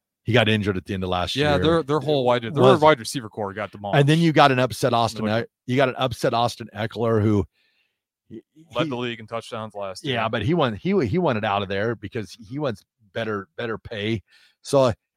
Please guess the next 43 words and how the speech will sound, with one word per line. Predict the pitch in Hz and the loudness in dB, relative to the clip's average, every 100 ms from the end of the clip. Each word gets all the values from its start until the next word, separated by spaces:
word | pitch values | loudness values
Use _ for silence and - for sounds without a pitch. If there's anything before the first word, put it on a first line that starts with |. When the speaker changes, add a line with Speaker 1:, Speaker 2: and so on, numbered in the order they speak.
| - | -2
Speaker 1:
and | 147 | 2
then | 175 190 143 | 4 2 -4
just | - 160 - - | -2 -2 -2 -2
the | 117 | 0
way | 113 120 | 0 0
that | 107 - | -4 -6
they | 110 107 | -6 -2
got | 110 101 - | -2 -4 -6
beat | 92 98 - | -12 -12 -10
last | 92 95 - | -6 -6 -6
year | 101 | -10
in | |
the | 92 | -10
playoffs | - 98 95 98 | -8 -4 -2 -4
by, | - 92 - _ | -4 -8 -8 _
that's, | 135 143 - | -2 -2 -4
that's | 139 135 98 | -4 -2 -4
rough | 95 98 | -4 -2
on | 101 95 | -4 -4
a | |
team. | 90 - 95 95 92 _ _ _ _ _ _ _ - | -8 -10 -8 -6 -8 _ _ _ _ _ _ _ -12
And | 123 | -4
I, | 110 120 | -4 -4
I | 123 | -4
think | 123 143 104 | -4 -4 0
that | 120 120 | 0 0
Speaker 2:
Oh, | _ _ _ | _ _ _
Quentin | - 170 123 | -8 -8 -6
Johnson. | 120 110 - - _ - | -6 -8 -16 -20 _ 0
Speaker 1:
No, | 147 147 _ | 0 0 _
there's | 123 110 | -6 -4
another | 110 92 | -4 -2
one. | 92 90 - _ _ _ - | -4 -6 -10 _ _ _ -10
Help | 110 131 135 139 | -6 -4 2 2
me | 156 | 2
Speaker 2:
Uh, | 143 | 0
Speaker 1:
again. | 131 92 85 _ | -2 -4 -8 _
Give | - 143 | -4 -2
me | |
another | 131 120 110 | 0 0 -2
receiver | 101 - 95 | -4 -6 -10
for | 85 95 | -8 -8
the, | 87 | -8